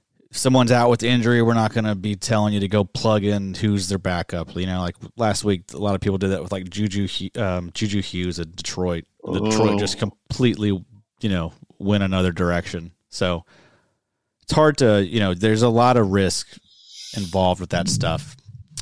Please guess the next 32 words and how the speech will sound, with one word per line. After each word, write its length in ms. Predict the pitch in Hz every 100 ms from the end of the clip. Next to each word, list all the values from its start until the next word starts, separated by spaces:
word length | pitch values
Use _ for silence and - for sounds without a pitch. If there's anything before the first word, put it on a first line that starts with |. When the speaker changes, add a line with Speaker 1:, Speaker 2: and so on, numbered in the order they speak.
| -
Speaker 1:
Um, 460 | 101 98 92 90 - _ _ _
next 220 | 131 -
game 180 | 151 131
we 100 | 123
Speaker 2:
Yeah. 60 | 110
Speaker 1:
got 300 | 117 117 -
on 200 | 113 110
the 80 |
docket 600 | 98 107 107 104 104 95 -
is 420 | 101 98 - -
Speaker 2:
Do 140 | -
you, 160 | 131 123
Speaker 1:
Steelers. 140 | 120
Speaker 2:
uh, 300 | 120 120 117 - _
you 100 | 127
want 120 | 127
me 40 | 123
to 40 |
take 160 | 123 139
this 140 | 151
one? 120 | 185 175 _ _ _ _
Speaker 1:
Yeah, 220 | 165 143 101
go 160 | 123
ahead, 160 | 123 -
go 120 | 127
for 180 | 123 107
it. 40 | 87
Steelers 340 | - 139 147
versus 340 | 123 135 135 117
the 80 |
Bills. 460 | 104 113 90 - - _ _ _ -
Speaker 2:
Yep, 140 | 185